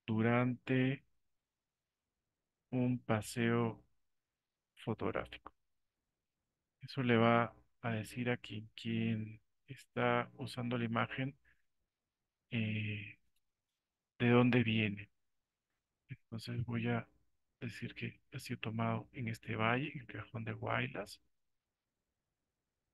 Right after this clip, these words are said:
en, em, abril de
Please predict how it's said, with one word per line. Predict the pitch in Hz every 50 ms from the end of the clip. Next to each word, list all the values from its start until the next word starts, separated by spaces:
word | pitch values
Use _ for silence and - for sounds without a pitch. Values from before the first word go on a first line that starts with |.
| _ _ _ _ _ _ _ _ _ _ _ _ _ _ _ _ _ _ _ _ _ _ _ _ _ _ _ _ _ _ _ _ _ _ _ _ _ _ _ _ -
en, | 143 147 151 151 151 156 175 180 - _ _ _ _ _ _ _ _ _ _ _ _ _ _
em, | 123 123 120 120 117 117 117 117 117 117 117 117 117 117 - _ _ _ _ _ _ _ _ _ _ _ _ _ _ _ _ _ -
abril | 123 117 117 117 123 131 139 139 143 147 165 180 180 - _ _ _ _ _ _ _ _ _ _ _ _ _ _ _ _ _ _ _ _ _
de | 123 - 120 123 123 127 131 135 131